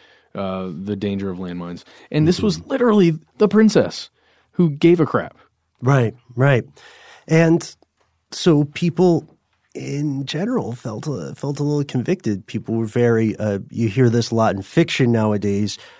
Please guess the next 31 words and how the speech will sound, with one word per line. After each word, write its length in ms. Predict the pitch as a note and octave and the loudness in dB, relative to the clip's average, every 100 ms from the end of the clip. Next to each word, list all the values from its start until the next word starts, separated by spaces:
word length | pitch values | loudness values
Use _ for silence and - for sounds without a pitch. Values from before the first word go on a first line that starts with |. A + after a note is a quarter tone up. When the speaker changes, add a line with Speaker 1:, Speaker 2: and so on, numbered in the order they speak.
| _ | _
Speaker 2:
uh, 320 | - F#2+ F#2 E2 | -10 -6 -4 -4
when 280 | - G#2+ G2+ | -2 -2 0
we're, 300 | G2 F#2+ E2 | 0 0 -2
when 260 | G#2+ G#2 | -2 0
we're 140 | G#2 F#2+ | 0 0
living 420 | G#2 A2+ A2+ G#2+ | 0 0 2 0
through 220 | - G#2+ | 0 0
the 120 | F#2+ | 0
stories 640 | - - G#2+ G2+ F#2+ F2+ | -4 -4 -2 0 -2 -4
of 100 | F2 | -8
people 380 | E2+ G#2+ - F#2+ | -8 -8 -4 -4
on 180 | F#2 F2+ | -2 -4
screen 460 | - - G2 F#2+ F#2+ | -8 -6 -4 -2 -2
or 100 | F#2 | -2
on 140 | F2 | -4
a 60 | E2+ | -4
page, 480 | - D#3+ A2 G2+ - - - - | 0 2 2 -2 -14 -20 -14 -6
uh, 160 | - - | -4 -4
you 160 | - G#2 | -6 -2
hear 160 | A2 | 0
someone 400 | G2+ G#2+ G2 F#2+ | -2 -2 -4 -4
say, 240 | F2 F#2+ E2+ | -4 -6 -4
"I'm 260 | B2+ C#3 A2+ | 0 2 0
team 420 | - C3+ A2+ G#2+ | 0 2 2 0
whatever," 480 | A2+ A2+ G2+ D#2 D#2 | 0 0 -2 -6 -12
or, 180 | D#2+ F#2+ | -6 0
"I'm 220 | C#3+ A#2 | 2 0
team 320 | - A#2+ A2+ | -2 0 0
blah, 220 | G#2 G#2 | 0 -2
blah, 100 | G2+ | -2
blah." 380 | F2+ G#2 F2 E2 | -2 -2 -2 -4